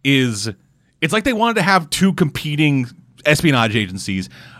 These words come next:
but they didn't wanna go through the effort of actually making up their own. So they just took, "Oh yeah, the C I A, and who do they know, and who do they not like? Oh, the F B I? Fuck it."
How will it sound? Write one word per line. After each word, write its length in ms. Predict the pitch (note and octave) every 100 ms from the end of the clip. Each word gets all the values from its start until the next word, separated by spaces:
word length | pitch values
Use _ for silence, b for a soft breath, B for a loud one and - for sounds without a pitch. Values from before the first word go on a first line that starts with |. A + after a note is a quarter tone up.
| -
but 100 | C3+
they 80 |
didn't 200 | D3+ A3+
wanna 200 | A3 G#3+
go 200 | D#3 D3+
through 140 | D3 D3
the 120 | C#3+
effort 200 | C3+ D3
of 60 | B2+
actually 260 | B2+ D3+
making 320 | A#2 A#2+ B2+
up 120 | B2+ G#2
their 200 | G#2+ F#2
own. 360 | G#2 E3 D3 - -
So 140 | - C3+
they 120 | C3+
just 260 | C3+ -
took, 220 | - C#3 - B B G3
"Oh 80 | C#4
yeah, 120 | D4
the 80 | A#3
C 140 | F#3+ A#3
I 280 | A3 A3
A, 40 | G3+
and 80 | D#3+
who 100 | G3+
do 60 |
they 100 | G3
know, 140 | E3+ -
and 120 | E3
who 60 |
do 60 | G#3
they 140 | G#3
not 180 | F#3+ C#3+
like? 260 | A2+ G#2+ -
Oh, 140 | C4 G#3+
the 80 | G3+
F 120 | F#3+
B 120 | F#3+
I? 180 | G#3+ C4+
Fuck 320 | - D#4+ C#4
it." 140 | C3